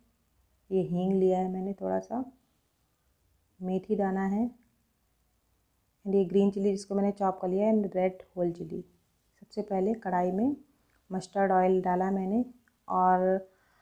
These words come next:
यहाँ पे थोड़ा सा skip हो गया है process। सबसे पहले मैंने red chili डाला है, उसके बाद में green chili, फिर जो grated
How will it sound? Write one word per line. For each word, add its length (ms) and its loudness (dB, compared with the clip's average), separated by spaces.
यहाँ 260 -4
पे 80 -2
थोड़ा 320 0
सा 180 -4
skip 460 -4
हो 120 -2
गया 180 0
है 160 -2
process। 500 -4
सबसे 280 -6
पहले 200 0
मैंने 260 2
red 240 0
chili 240 0
डाला 240 0
है, 160 0
उसके 320 -6
बाद 320 0
में 320 -4
green 320 4
chili, 300 -2
फिर 360 -2
जो 480 0
grated 440 -2